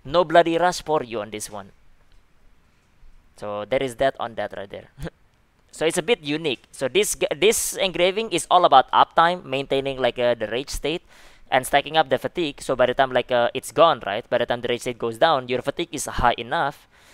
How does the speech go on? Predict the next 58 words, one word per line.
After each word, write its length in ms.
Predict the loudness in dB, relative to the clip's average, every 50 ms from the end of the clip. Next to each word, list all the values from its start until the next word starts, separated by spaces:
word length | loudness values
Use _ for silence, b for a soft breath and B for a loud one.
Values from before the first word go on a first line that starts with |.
| b
so 180 | -10 -6 -4 0
that, 160 | 0 2 2
like, 160 | 2 2 0
it 100 | 0 -2
just, 200 | -4 -4 -2 0
like, 160 | 0 0 0 -2
refilled 400 | -4 -6 -4 -4 -4 -4 -4 -4
by 100 | -6 -6
itself 320 | -6 -6 -6 -6 -6 -6
again. 240 | -8 -10 -12 -12 -12 -16 _ _ b b b b b b b b b b b b b b b _
So, 340 | -12 -10 -8 -6 -6 -6 -6
yeah, 260 | -6 -6 -6 -6 -6 -8
no 240 | -4 0 2 2 4
Bloody 400 | 6 6 6 6 4 2 0 2
Rush. 260 | 4 4 4 2 0
Why? 380 | -2 0 2 2 2 0 -2 -8 _
Because 240 | 0 2 4 4 4
the 120 | 6 6
idea 440 | 8 8 8 6 4 4 4 4 4
is, 180 | 4 2 0 2
I 100 | 2 2
think, 180 | 2 0 -2 -2
like, 220 | -2 -2 -2 -2
what 220 | 0 2 2 2 4
they're 180 | 2 0 2
trying 220 | 2 0 0 0 -2
to 100 | -6 -6
do 120 | -4 -2
on 180 | -2 -2 -4 -4
this, 160 | -6 -6 -2
though, 180 | 0 2 2 2
is, 180 | 2 -2 -4
like, 220 | -6 -6 -6 -6 -6
basically 400 | -6 -4 -4 -6 -6 -6 -6 -6
it's 100 | -6 -6
a 60 | -6
full 160 | -6 -4 -2
uptime. 440 | -2 -4 -2 -4 -4 -4 -4 -6 -10 -16 _ _
And 180 | -8 -8 -2 2
Bloody 220 | 2 4 4 4
Rush 160 | 2 2 0 0
is 120 | -6 -10
too 140 | -12 -12 -12
slow. 400 | -14 -12 -8 -8 -8 -8 -10 -12 -18 -20 _ _ _ _ b b b b b b b b b b b b b b b b _ _ _ _ _
So, 260 | -12 -10 -8 -6 -6
yeah, 220 | -6 -6 -8 -8 -2
well, 240 | 4 6 6 6
this 140 | 6 4 0
is, 120 | 0 0 0
like, 200 | 0 2 4 4
what, 200 | 4 4 4 2
like, 180 | -2 -2 -2
the 60 | -4
two 140 | -6 -4 -4
engraving 420 | -6 -4 -4 -6 -6 -6 -8 -6 -4
does 220 | -4 -4 -4 -6
right 140 | -10 -12 -12
here. 180 | -12 -14 -16